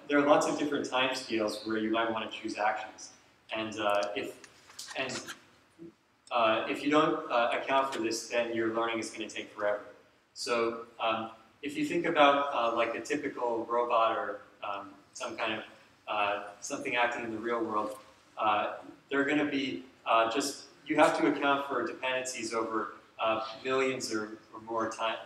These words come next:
like, just a, a large number of time steps. So you, you might, for a robot, you might wanna do torque control at, uh, like, ten million, uh, at a hundred hertz, which is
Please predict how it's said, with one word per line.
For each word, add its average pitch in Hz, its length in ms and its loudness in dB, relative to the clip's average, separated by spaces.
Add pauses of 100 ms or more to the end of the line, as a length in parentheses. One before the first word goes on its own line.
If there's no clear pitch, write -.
like, 139 240 -2
just - 260 -8
a, 113 40 -10
a 110 260 -14
large 123 300 2
number 110 160 -8
of 104 60 -10
time 110 200 -6
steps. - 300 -10
So 113 320 -4 (320)
you, 139 140 0
you 139 180 0
might, 151 420 4
for 143 180 4
a - 20 4
robot, 147 340 8
you 135 80 0
might 135 180 4
wanna 127 200 -2
do 120 160 -12
torque 139 280 -2
control 127 520 -4
at, 110 240 -2 (260)
uh, 107 160 0
like, 107 220 0
ten - 180 -2
million, 131 300 -2 (260)
uh, 107 320 2 (220)
at - 80 2
a - 40 2
hundred 139 320 -2
hertz, - 640 -2
which 110 180 -6
is - 220 -6